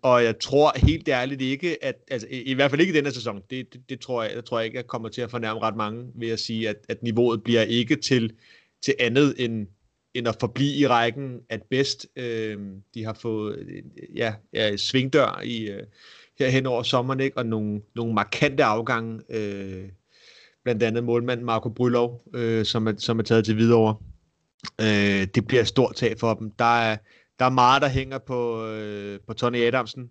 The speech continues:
øh, derude. Der er til gengæld også rigtig meget, der kan hænge på ham, fordi han er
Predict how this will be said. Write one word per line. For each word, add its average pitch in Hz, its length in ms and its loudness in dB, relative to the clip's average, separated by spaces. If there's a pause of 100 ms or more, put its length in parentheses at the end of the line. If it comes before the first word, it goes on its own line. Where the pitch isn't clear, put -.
(140)
øh, 117 180 -8
derude. 117 320 -8 (380)
Der 117 60 0
er 110 40 0
til 117 140 -4
gengæld 117 220 -2
også 117 180 0
rigtig 113 180 -2
meget, 104 200 0
der 98 60 -8
kan 151 260 0
hænge 135 260 -4
på 127 80 -6
ham, 117 260 -4
fordi 113 140 -8
han 104 160 -6
er 98 160 -8